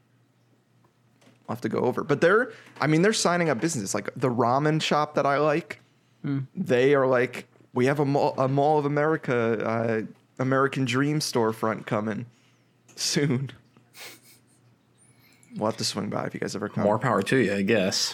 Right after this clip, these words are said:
Speaker 1: On the
Speaker 3: Uh,
Speaker 1: way to
Speaker 3: if
Speaker 1: the
Speaker 3: you can
Speaker 1: Jersey
Speaker 3: make it
Speaker 1: Shore.
Speaker 3: work.
Speaker 2: Yeah, that sounds fun.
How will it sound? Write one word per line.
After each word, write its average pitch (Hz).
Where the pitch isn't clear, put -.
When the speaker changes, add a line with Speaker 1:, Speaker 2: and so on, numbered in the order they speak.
Speaker 1:
On 90
the 101
Speaker 3:
Uh, -
Speaker 1:
way 123
to 120
Speaker 3:
if 110
Speaker 1:
the 113
Speaker 3:
you 110
can 110
Speaker 1:
Jersey 107
Speaker 3:
make 104
it 95
Speaker 1:
Shore. 95
Speaker 3:
work. -
Speaker 2:
Yeah, 147
that 269
sounds -
fun. 196